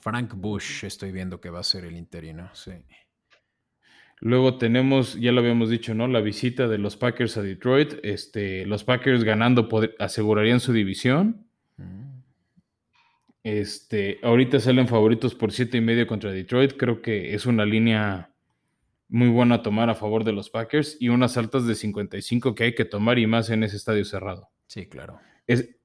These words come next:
Speaker 2: ese partido también ya está confirmado por Fox. Bueno, están, están peleándose entre Fox y Televisa.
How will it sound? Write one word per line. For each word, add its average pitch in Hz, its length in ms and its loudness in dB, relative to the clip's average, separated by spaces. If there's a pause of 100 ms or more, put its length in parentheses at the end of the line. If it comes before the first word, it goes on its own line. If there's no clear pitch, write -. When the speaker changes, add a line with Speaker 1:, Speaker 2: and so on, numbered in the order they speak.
(140)
Speaker 2:
ese 123 220 2
partido 120 400 2
también 117 300 2
ya 117 60 4
está 110 220 -2
confirmado 110 600 -2
por 104 160 -8
Fox. - 580 -6 (260)
Bueno, 123 180 0
están, 147 360 0
están 143 260 -2
peleándose 139 360 2
entre 101 160 -2
Fox 120 240 -4
y 123 40 -2
Televisa. 123 720 -4